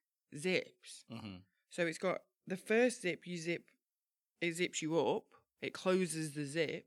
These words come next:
Speaker 2: Yeah.
Speaker 1: And then the second zip, if you pull that up, it opens you, it opens the zip back up.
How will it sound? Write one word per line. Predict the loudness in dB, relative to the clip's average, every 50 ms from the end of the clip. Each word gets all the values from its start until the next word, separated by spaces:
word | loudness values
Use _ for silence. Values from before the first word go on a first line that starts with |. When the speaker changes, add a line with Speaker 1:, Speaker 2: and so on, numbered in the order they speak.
| _ -6
Speaker 2:
Yeah. | -2 -2 -2 -2 -2 -6 -12 -20 -20 _ -8
Speaker 1:
And | -6 -4
then | -2 -2 -2
the | -4
second | -6 -6 -6 -6 -6 -4 -2 -2 -2 0
zip, | 0 -2 -2 -2
if | -4 -6 -6
you | -10 -12
pull | -8 -4 -2 -2 -2 -2
that | -2 -4 -4 -6 -10 -8 -6
up, | -4 -2 -2 -2 -4 -6 _ _ _ _ _ _ _ _ _ _ _ _ _
it | -2 0 2
opens | 4 4 4 4 2 -2 -2 -2 -2 -2
you, | -2 -4 -4 _ _ _ _ _ _ _ _
it | 2
opens | 2 2 2 0 -2 -6 -6 -4 -4 -4
the | -4
zip | -2 -2 -2 -2 0
back | -2 -2 -2 -2 -2
up. | -2 -2 -4 -6 -8